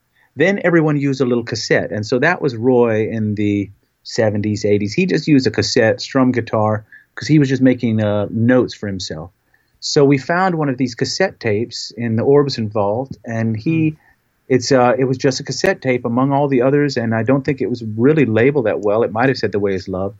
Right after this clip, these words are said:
Speaker 1: And we know about certain stuff that we're looking for for years, but we found this,
Speaker 2: Hmm.
Speaker 1: and, um, we listened to it, and it was so good, we all started crying, and we realized, "Oh, that's a great contender for a bonus song."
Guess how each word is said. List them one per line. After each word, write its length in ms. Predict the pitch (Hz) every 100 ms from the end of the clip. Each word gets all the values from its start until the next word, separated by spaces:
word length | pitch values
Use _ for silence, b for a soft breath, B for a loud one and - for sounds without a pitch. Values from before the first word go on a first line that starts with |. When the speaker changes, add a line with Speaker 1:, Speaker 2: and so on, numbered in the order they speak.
| B B B -
Speaker 1:
And 160 | 156
we 100 | 202
know 220 | 202 196 190
about 260 | 135 107
certain 240 | - 123 113
stuff 320 | - 120 107
that 80 | 104
we're 160 | 110
looking 260 | 117 - 104
for 240 | - 101 95
for 120 | 98
years, 260 | 95 104
but 120 | 104 98
we 100 | 131
found 460 | - 160 165 143
this, 340 | 101 110 175 170
Speaker 2:
Hmm. 80 | 127 B B B _ _ -
Speaker 1:
and, 480 | 120 120 123 117 123
um, 420 | 120 120 120 123
we 160 | 131 123
listened 360 | 160 160 147
to 100 | 151
it, 80 | 147
and 120 | 120
it 80 | 120
was 120 | 113
so 200 | - 165
good, 180 | 143 139
we 80 | 131
all 100 | 131
started 260 | 117 127 123
crying, 420 | - 131 120 113
and 180 | 104 104
we 140 | 107
realized, 400 | 104 113 110 107
"Oh, 80 | 113
that's 240 | 120 123
a 40 | 107
great 280 | 113 117 120
contender 500 | 107 110 107 107 107 b b -
for 120 | 117
a 40 |
bonus 380 | 104 131 143 117 -
song." 360 | 104 95 104